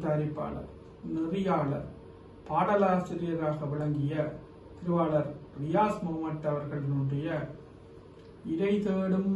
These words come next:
பறவைகள் என்கின்ற பாடல் காணொளியாக வெளிவருவதையிட்டு நான் மகிழ்ச்சி அடைகின்றேன். இலங்கையில் புத்தாயிரம் ஆண்டுக்கு பிற்பட்ட கால பகுதியில் தொலைக்காட்சி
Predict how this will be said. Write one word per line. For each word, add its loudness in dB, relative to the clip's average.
பறவைகள் 2
என்கின்ற 0
பாடல் 0
காணொளியாக 4
வெளிவருவதையிட்டு 2
நான் 0
மகிழ்ச்சி -4
அடைகின்றேன். -6
இலங்கையில் 4
புத்தாயிரம் 4
ஆண்டுக்கு 0
பிற்பட்ட 0
கால 0
பகுதியில் -2
தொலைக்காட்சி 2